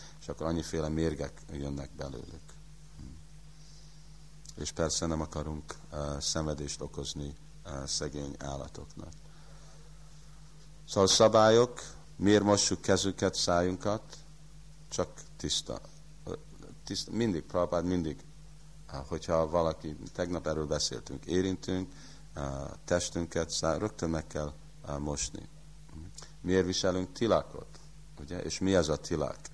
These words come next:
Kettő részben van ez a tilak. Ez itten jelenti Krishnának lótusz lábát.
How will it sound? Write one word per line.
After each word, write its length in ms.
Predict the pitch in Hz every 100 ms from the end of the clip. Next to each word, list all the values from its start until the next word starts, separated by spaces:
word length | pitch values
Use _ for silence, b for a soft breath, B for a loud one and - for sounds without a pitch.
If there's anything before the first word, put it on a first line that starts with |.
| B B B B 82 92 101
Kettő 340 | 107 95 98
részben 360 | 87 82 - 69
van 160 | 73 71
ez 120 | 67
a 60 |
tilak. 460 | 67 71 65 - -
Ez 260 | 82 90 -
itten 320 | 85 90 85
jelenti 420 | 85 85 78 80
Krishnának 540 | - 78 80 78 76
lótusz 360 | 76 76 80 -
lábát. 520 | 73 73 69 55 -